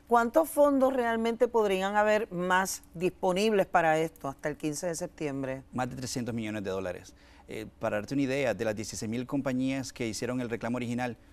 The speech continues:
Speaker 2: solo doscientas seis compañías hicieron una enmienda. Quedan todavía miles y miles de compañías en Puerto Rico que podrían enmendar y recibir más fondos.
Speaker 1: De estas dieciséis mil compañías, ¿cuántas podrían haber sido pymes, pequeñas y medianas empresas?
Speaker 2: La ma-, la mayoría, claro.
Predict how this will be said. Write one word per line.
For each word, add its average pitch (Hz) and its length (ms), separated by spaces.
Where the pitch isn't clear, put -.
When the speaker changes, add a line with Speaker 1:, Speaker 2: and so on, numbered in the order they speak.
Speaker 2:
solo 151 300
doscientas 139 600
seis 135 180
compañías 135 640
hicieron 117 360
una 120 120
enmienda. 104 500
Quedan 135 300
todavía 117 480
miles 120 400
y 120 40
miles 117 200
de 113 80
compañías 107 300
en 104 40
Puerto 104 220
Rico 123 240
que 110 80
podrían 107 400
enmendar 113 500
y - 60
recibir 104 340
más 104 160
fondos. 92 320
Speaker 1:
De 202 140
estas 269 280
dieciséis 247 540
mil 202 220
compañías, 233 760
¿cuántas 196 380
podrían 220 480
haber 196 240
sido 202 520
pymes, 185 460
pequeñas 170 540
y - 20
medianas 175 440
empresas? 147 540
Speaker 2:
La 175 120
ma-, 151 180
la 143 140
mayoría, 110 420
claro. 92 320